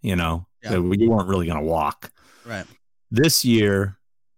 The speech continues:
Speaker 1: it was at a place called Katyn, um, which I don't even know. I think it might be a hotel. I don't know what it is, but it was, it was like an outdoor atrium thing.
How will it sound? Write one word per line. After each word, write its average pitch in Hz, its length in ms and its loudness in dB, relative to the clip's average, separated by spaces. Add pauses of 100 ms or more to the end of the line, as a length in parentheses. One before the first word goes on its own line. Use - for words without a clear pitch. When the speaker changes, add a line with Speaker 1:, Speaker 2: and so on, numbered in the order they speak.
(120)
Speaker 1:
it 98 180 -4
was 87 220 -2
at 92 180 0
a 87 40 -2
place - 420 -2
called 80 440 -6
Katyn, 87 880 -2 (600)
um, 82 560 -2 (560)
which - 400 -4
I 82 220 -8 (120)
don't 123 240 2
even 80 240 0
know. 98 300 -2
I 92 100 -6
think 90 300 -10
it 120 100 -2
might 123 240 -2
be 139 140 0
a 139 100 0
hotel. 143 640 0
I - 100 -4
don't 117 120 4
know 104 80 4
what 104 240 0
it 92 80 -4
is, 85 220 -2
but 95 180 -4
it 82 100 -6
was, 82 280 -4 (720)
it 98 100 0
was 90 120 2
like 98 180 0
an 90 180 -6
outdoor 101 600 -2
atrium 90 760 -2
thing. 80 540 -6